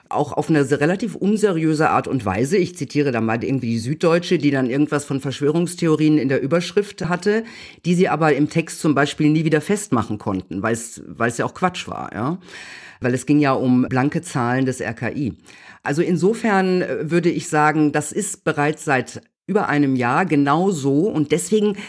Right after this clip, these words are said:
war's vollkommen klar, dass das so passiert. Auch diese Art der Kontaktschuld, ja. Applaus aus der falschen Ecke. Das ist ja auch etwas, so ein Totschlagargument, ja.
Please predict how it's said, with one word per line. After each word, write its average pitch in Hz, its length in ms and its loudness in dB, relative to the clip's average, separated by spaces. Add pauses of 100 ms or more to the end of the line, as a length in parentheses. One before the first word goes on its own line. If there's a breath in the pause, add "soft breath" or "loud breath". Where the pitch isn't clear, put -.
(160 loud breath)
war's 175 280 -4
vollkommen 233 640 0
klar, 240 380 -2
dass 165 180 0
das 139 160 -4
so 139 120 -2
passiert. 127 460 -4
Auch 147 120 -2
diese 170 260 0
Art 190 220 2
der 175 60 2
Kontaktschuld, 156 840 -2
ja. 170 220 2 (360 loud breath)
Applaus 151 460 2
aus 156 220 -2
der 147 120 2
falschen 156 440 2
Ecke. 113 420 -2 (100)
Das 147 200 -2
ist 175 120 -6
ja 156 120 4
auch 160 160 0
etwas, 160 400 -2
so 170 60 0
ein 147 100 4
Totschlagargument, 127 1160 -2
ja. 180 280 -2